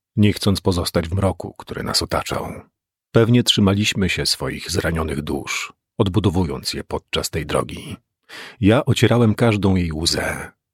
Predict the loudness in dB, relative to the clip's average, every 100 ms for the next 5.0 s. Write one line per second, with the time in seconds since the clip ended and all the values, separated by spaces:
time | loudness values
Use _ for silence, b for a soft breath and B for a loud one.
0 | -4 0 2 2 0 -2 -8 -8 -6 -2
1 | -2 -2 -6 -10 -12 -16 B B B 2
2 | 4 2 -4 -8 -14 _ _ 2 4 4
3 | 4 2 0 0 -2 -2 -4 -4 -6 -12
4 | -6 -4 -2 -2 -2 -2 -8 -10 -14